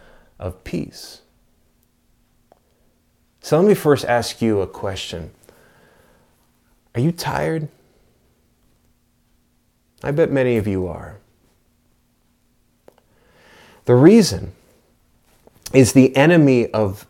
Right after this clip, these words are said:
peace is hurrying. And do you know what's crazy? Being busy,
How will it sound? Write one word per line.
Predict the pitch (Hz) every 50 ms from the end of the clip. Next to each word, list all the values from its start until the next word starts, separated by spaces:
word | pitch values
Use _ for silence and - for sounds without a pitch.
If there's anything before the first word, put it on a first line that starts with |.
| _ -
peace | - 180 180 143 95 95 - - - - - - _ _ _ -
is | 107 104 104 101 101 101 101 - - -
hurrying. | - - - 151 143 139 123 101 87 85 85 90 90 - _ _ _ _ _ _ _ _ _ _ _ _ _ _ _ _ _ _ _ _ _ _ _ _ _ _ _ _ _ _ _ _ _ _ _ _ _ _ _ _ _ - -
And | 113 113 110
do | 135
you | 139
know | 170 196
what's | 214 220 - -
crazy? | - - - - 131 120 120 117 107 110 117 110 110 _ _ _ _ _ _ _ _ _ _ _ _ _ _ - 107
Being | 110 143 175 208 233 240 185 131 107 101 107
busy, | 135 143 151 131 107 101 92 90 104 117